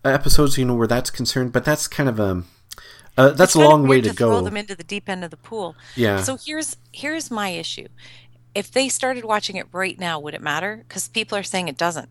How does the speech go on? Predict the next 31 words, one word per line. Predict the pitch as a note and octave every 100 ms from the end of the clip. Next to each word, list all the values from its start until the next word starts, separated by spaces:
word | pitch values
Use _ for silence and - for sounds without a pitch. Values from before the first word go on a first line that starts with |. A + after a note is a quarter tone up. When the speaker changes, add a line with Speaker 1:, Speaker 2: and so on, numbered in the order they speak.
| _
Speaker 2:
People | F3+ -
are | E3
saying | - E3+
they | D3+
can | D3+
just | C#3+ D3+
jump | - C#3+ -
right | C3+ B2+
in. | B2+ - _ _ _ - - - - - - -
Speaker 1:
Uh, | C#3+ C#3+ C#3+ C3 A#2+ - _ _ _ _
yeah, | D#3+ D#3+ G#2+
as | B2+
long | D#3 E3+
as | D3
you're | C#3+ C3+
willing | C#3 C#3 A#2
to | A2+
roll | G2+ A2 A2+ G#2 G2 -
with | G#2+ G2
that, | F#2+ E2+ -
you | A2+
know, | G2 F#2 G2+
'cause, | - A2+ A2+
uh, | G#2
they | A2
refer | G#2 G#2+ D#3
to | D3
things | C3+ A2 G2+ G2+ - - - -
and, | G#2 G2 F#2+
you | G#2
know, | G2+ F#2+